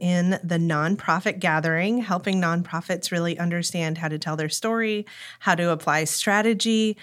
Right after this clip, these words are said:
how to really impact their fundraising. And in that work, we have made many shifts, evolved many times to meet the needs of the current day.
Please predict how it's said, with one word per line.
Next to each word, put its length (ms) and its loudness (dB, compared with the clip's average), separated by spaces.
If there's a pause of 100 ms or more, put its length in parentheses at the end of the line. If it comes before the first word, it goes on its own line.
(120)
how 200 4
to 200 0
really 340 2
impact 420 2
their 120 4
fundraising. 880 2 (320)
And 240 6
in 200 6
that 200 4
work, 320 2
we 240 0
have 580 2
made 300 2
many 320 6
shifts, 560 -2 (260)
evolved 680 2
many 340 6
times 680 0
to 300 2
meet 400 2
the 80 0
needs 420 2
of 120 -2
the 80 -6
current 360 -4
day. 360 -2